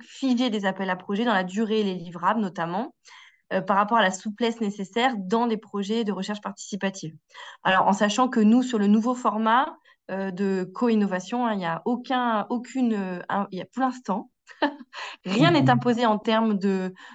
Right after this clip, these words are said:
Speaker 1: de livrables, de format de livrables. Et c'est vrai que c'est un su-, c'est un sujet qu'on, qu'on étudie, c'est un, quelque chose qu'on regarde parce qu'effectivement, il faut que ça reste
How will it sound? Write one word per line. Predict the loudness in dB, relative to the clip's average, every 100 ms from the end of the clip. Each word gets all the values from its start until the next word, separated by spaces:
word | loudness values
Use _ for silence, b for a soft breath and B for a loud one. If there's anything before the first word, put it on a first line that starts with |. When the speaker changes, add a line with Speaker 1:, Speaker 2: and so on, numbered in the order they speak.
| -14
Speaker 1:
de | -8 0 2
livrables, | 4 6 4 4 4 4 2 0
de | -4
format | -2 0 0
de | -2
livrables. | -2 0 0 -4
Et | -10
c'est | -8
vrai | -6 -6
que |
c'est | -2 -2
un | -2
su-, | -6 -10 -8
c'est | -4
un | -4 -2
sujet | -2 0 0
qu'on, | -2 -6 -6 -6 -8 -10 B B B _ _ -2
qu'on | 2
étudie, | 4 2 -2 0 2 2 2
c'est | -2 -4
un, | -4 -4 -6
quelque | -8 -6
chose | -6
qu'on | -6 -2
regarde | 2 4 2
parce | 0 -6
qu'effectivement, | -6 -6 -2 -2
il |
faut | -2
que | -4
ça | -2
reste | 0 0 -6